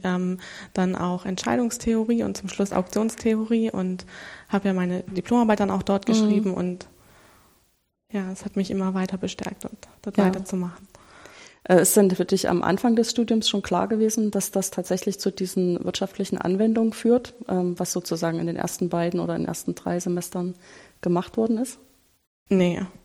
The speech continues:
Speaker 2: Nee.
Speaker 1: Nee.
Speaker 2: Das heißt, so eine gewisse, ich sag jetzt mal, Durststrecke am Anfang des Studiums, wo man dann erstmal sagt, "Na ja, okay,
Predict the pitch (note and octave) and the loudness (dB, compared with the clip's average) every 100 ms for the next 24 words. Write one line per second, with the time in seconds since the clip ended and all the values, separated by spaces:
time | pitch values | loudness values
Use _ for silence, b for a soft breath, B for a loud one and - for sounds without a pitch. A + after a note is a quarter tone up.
0 | - F3+ E3 - F3+ - - _ _ b | -4 -2 -2 -4 -4 -6 -16 _ _ b
1 | b b b b _ - - F3+ - F3+ | b b b b _ -2 4 4 6 6
2 | F3+ E3+ E3+ F3 - E3 - E3+ E3+ - | 6 4 0 0 0 -2 0 -2 -2 0
3 | E3+ D#3 F3 - - - F3 - F3+ F#3 | 0 2 0 0 -4 -2 -4 -2 -2 0
4 | G3+ F#3 F3 F3+ F#3 F3+ F3+ - F#3 F#3 | -2 -2 0 0 0 -2 -2 -4 -2 0
5 | F3+ F3+ F3 E3+ E3+ E3 F3 F3 E3+ E3+ | -2 0 0 2 0 -2 -2 -2 0 -2
6 | - - E3 E3+ E3 - E3+ E3+ | -2 -2 0 0 0 0 0 0